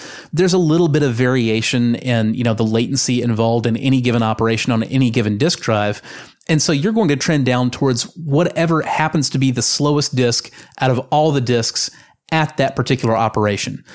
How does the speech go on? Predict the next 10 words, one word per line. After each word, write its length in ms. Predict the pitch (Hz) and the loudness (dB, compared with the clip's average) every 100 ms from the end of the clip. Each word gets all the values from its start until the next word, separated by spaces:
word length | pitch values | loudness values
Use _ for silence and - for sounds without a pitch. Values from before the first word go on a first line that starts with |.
| - - | -20 -8
So 200 | - 147 | -2 0
you 120 | 131 | 0
really 460 | 131 160 202 165 | 2 2 4 2
get 240 | 127 131 117 | 2 0 0
way 420 | 110 110 123 135 | -2 2 4 4
down 220 | 127 117 | 2 2
into 140 | 110 104 | 0 0
the 100 | 107 | 0
weeds 260 | 101 95 | 0 -2
quick. 400 | - 104 104 - | -6 -8 -10 -18